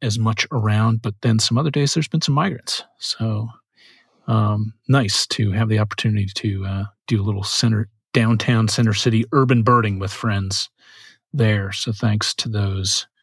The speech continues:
who came out, as is including, uh, Lila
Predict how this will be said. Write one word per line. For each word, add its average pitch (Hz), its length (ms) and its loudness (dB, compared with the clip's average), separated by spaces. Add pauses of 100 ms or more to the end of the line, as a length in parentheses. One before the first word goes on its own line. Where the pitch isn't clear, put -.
(340)
who 107 200 0
came 110 300 2
out, 104 280 2 (100)
as 101 460 0
is - 400 0
including, 110 680 4 (200)
uh, 104 260 0
Lila 113 480 0